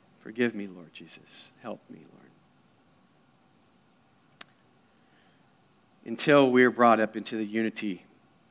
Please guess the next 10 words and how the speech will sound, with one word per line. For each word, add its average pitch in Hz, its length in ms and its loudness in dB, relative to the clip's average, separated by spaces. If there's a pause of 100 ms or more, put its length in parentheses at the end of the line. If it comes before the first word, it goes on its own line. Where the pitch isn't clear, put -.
(140)
of - 120 -20
Christ, 85 400 -6
the 101 40 -14
whole 120 200 -6
measure 113 420 0
and 87 160 -16
fullness 98 540 -4
of 82 100 -14
Jesus 92 400 -10
Christ. - 520 -16